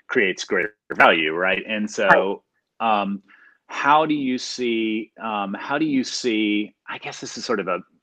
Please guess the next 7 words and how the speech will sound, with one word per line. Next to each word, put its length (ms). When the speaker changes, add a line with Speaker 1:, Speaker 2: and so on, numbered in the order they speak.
Speaker 1:
beta 180
question, 380
but 180
do 140
you 220
believe 680
that 340